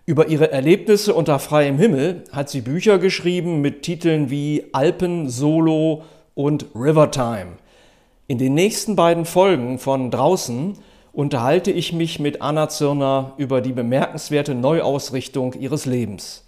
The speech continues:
Bevor sie auf große Wanderschaft gegangen ist und als Buchautorin und Bergwanderführerin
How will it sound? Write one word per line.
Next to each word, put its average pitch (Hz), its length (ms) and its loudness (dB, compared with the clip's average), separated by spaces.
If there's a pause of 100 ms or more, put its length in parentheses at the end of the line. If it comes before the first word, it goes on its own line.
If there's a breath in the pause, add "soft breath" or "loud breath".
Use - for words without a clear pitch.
(720 soft breath)
Bevor 220 320 4
sie 135 160 -2
auf 113 160 -4
große 147 340 -2
Wanderschaft 139 540 0
gegangen 139 420 -2
ist - 400 -4
und 131 260 -6
als 117 300 -6
Buchautorin 160 920 2
und 131 300 -8
Bergwanderführerin 143 1120 0